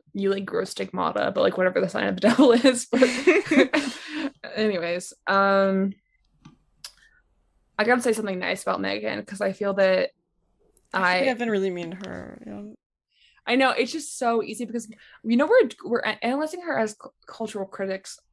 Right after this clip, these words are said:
Speaker 1: not as ladies, right?
Speaker 2: Mm-hmm.
Speaker 1: Actually, I don't know if that's true. But, okay, if you make, if you make yourself into an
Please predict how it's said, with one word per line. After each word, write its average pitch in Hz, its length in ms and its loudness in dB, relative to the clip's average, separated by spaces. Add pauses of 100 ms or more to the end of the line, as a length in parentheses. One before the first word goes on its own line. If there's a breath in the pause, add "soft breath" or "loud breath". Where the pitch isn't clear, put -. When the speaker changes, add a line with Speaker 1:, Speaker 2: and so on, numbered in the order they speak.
Speaker 1:
not 208 380 -4
as 196 300 -6 (100)
ladies, - 640 -10 (560)
right? 330 320 -4
Speaker 2:
Mm-hmm. 185 160 -14 (760)
Speaker 1:
Actually, 220 280 -6
I - 20 -6
don't - 140 -12
know - 40 -8
if - 60 -10
that's - 140 -12
true. 214 100 -6 (400 loud breath)
But, 311 240 8 (340)
okay, 269 280 6
if 285 200 4
you 294 380 8
make, 233 440 4 (200)
if 240 220 2
you 262 180 4
make 233 400 2
yourself 226 320 -6
into 214 180 -6
an 202 80 -8